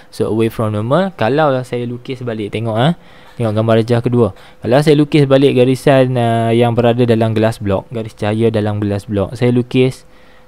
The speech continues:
lurus. Eh, saya lah, saya boleh buat yang lurus. Contoh lah, kan. Ah, ni tidak ada pembiasan berlaku. So, somewhere up here are considered away.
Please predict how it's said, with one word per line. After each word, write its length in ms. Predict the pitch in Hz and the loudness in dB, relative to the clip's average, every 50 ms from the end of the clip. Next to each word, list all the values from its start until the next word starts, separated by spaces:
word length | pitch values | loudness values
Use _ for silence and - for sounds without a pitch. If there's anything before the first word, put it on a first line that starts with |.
| - - - | -20 -10 -2
lurus. 560 | - 123 143 147 135 104 95 - - - - - - - - - - - - - | 2 4 6 6 6 4 2 0 -8 -16 -20 -20 -20 -20 -20 -20 -20 -20 -18 -14
Eh, 160 | - - - - | -14 -12 -12 -8
saya 160 | - 95 98 | -6 -4 -4
lah, 140 | 104 104 113 113 110 | -2 -4 -4 -6 -6
saya 240 | - 98 98 101 | -4 -4 -2 -2
boleh 240 | 101 98 98 101 98 | -2 -2 -2 -2 -2
buat 160 | 98 101 - | -2 -2 -2
yang 160 | 101 101 101 101 | -2 -2 -2 -2
lurus. 400 | 101 101 101 101 - - - - - - - | -2 -4 -4 -6 -8 -14 -20 -20 -20 -12 -8
Contoh 260 | - 101 107 - 107 110 | -8 -4 0 2 4 4
lah, 100 | 117 127 | 4 4
kan. 160 | 127 107 - - - - - - - - - - - - - - - | 4 2 0 -4 -16 -20 -20 -20 -20 -20 -20 -20 -20 -20 -20 -18 -8
Ah, 140 | - 104 120 | -4 0 2
ni 160 | 151 180 185 | 2 2 2
tidak 340 | - 156 139 147 117 113 123 | 4 4 6 6 6 6 4
ada 60 | 127 120 | 2 0
pembiasan 480 | - 123 123 123 120 117 - 117 113 | 0 0 0 -2 -2 -4 -6 -10 -12
berlaku. 320 | 107 107 104 101 - 107 - - - - - - - | -10 -10 -10 -10 -10 -12 -14 -16 -20 -20 -20 -10 -6
So, 80 | - 110 | -4 -4
somewhere 640 | 104 - 147 160 180 196 202 202 196 185 - - - | 0 2 2 2 4 4 4 6 6 6 6 4 4
up 300 | 180 - - - - - | 4 4 4 0 -6 -2
here 500 | - 196 156 117 107 110 131 165 175 - - - - - | 2 4 4 6 6 4 4 2 0 -4 -10 -20 -20 -8
are 240 | - 117 127 131 135 | -2 2 2 2 2
considered 680 | - - 143 143 147 139 - 151 139 135 143 139 135 - - - - - - - - - - - - - - - - - - | 2 2 0 2 0 0 0 0 2 4 4 4 4 2 -2 -14 -20 -20 -20 -20 -20 -20 -20 -20 -20 -20 -20 -20 -12 0 4
away. 460 | 147 160 135 120 98 87 90 92 | 4 4 6 4 0 -2 -6 -12